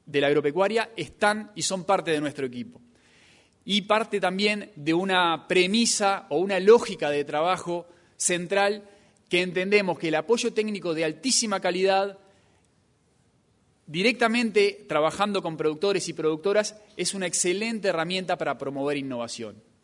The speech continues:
En ese marco de trabajo y con esas premisas nace el Procría, que, como bien decía Paula, es un programa del Ministerio de Ganadería, Agricultura y Pesca,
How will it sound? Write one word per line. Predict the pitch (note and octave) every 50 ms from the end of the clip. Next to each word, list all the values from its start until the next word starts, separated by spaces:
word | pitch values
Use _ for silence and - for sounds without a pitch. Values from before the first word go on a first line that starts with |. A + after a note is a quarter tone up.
| _ _ _ _ _ _ _ _ _ -
En | C#3 F3+
ese | A3+ A#3 A3+ A#3
marco | A3 A#3 B3+ A#3+ A#3+ A#3+ A#3+ B3 A#3+ A#3+ - - _ _ _
de | D#3+ D#3+ E3
trabajo | D#3+ E3 E3+ F#3+ A#3+ C4 A#3+ - G#3
y | D#3
con | E3 F3
esas | G3+ - G3+ -
premisas | F3+ F3+ F#3+ A#3+ A#3 - A#3 G#3+ - - - -
nace | F3 F#3+ A3 A#3+ A3+ A3
el | G#3 F3+
Procría, | E3 F3 F3+ F3+ G#3 A#3 B3 C4 C4 - A#3+ - - - - - - _ _ _
que, | - E3
como | D#3+ F3 F3 E3+
bien | F#3 G#3 G#3+ G#3
decía | F#3+ F3+ E3+ - - G#3 G3+ F#3 E3 D3 C#3 A#2+ G#2 - _ _ _ - _ _ _ _
Paula, | - G3 A3 A3+ A#3+ A#3+ A#3 A#3+ A3+ G#3+ - -
es | G3 A3 A3 -
un | G#3+ F#3
programa | E3+ E3+ E3+ F3+ G3 G3+ G3 F#3+ F#3+ F#3 D#3+ - - _ _ _ _ _ _ _ _ _ _ _ _
del | - D3+ D3+ G3 G#3 G#3 G#3 G#3 - E3 E3+
Ministerio | F3 F3 D#3+ E3 G3+ G3+ F#3+ F3+
de | E3+
Ganadería, | E3 E3 D#3+ D3+ D#3+ E3+ F#3+ F3+ D#3+
Agricultura | D3+ D3 D#3+ D3+ D3 D#3 D3+ D3+
y | D#3
Pesca, | - C#4 D4 C#4 D4 - C#4+ C#4+ C4